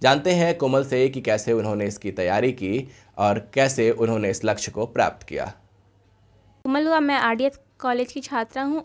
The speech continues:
Speaker 2: और मैं इस बार डिस्ट्रिक्ट टॉपर हूँ मुजफ्फरपुर से।
Speaker 1: अब कौन सा विषय था आपका, कौन सा स्ट्रीम था आपका?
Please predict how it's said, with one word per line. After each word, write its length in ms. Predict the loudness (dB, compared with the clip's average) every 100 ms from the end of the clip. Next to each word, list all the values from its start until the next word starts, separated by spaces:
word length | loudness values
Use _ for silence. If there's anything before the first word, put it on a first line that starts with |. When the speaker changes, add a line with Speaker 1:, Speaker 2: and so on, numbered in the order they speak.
| -4
Speaker 2:
और 160 | -4
मैं 300 | -2 -2 -2
इस 100 | -4 -6
बार 100 | -4
डिस्ट्रिक्ट 400 | -2 -4 -6 -10
टॉपर 400 | -8 -6 -4 -4 -8 -12
हूँ 300 | -10 -10 -12 _ -14
मुजफ्फरपुर 720 | -4 -2 -2 -4 -8 -8 -10
से। 140 | -10 -12 -14 _ _ _ _ _ _ _
Speaker 1:
अब 300 | -4 -4 -4 -4
कौन 160 | -4
सा 240 | 0 2 2
विषय 320 | 2 -2 -2
था 80 | -2
आपका, 220 | -4 -6
कौन 180 | -4 -4
सा 140 | -4
स्ट्रीम 260 | -6 -8 -10
था 120 | -6
आपका? 280 | -8 -8 -10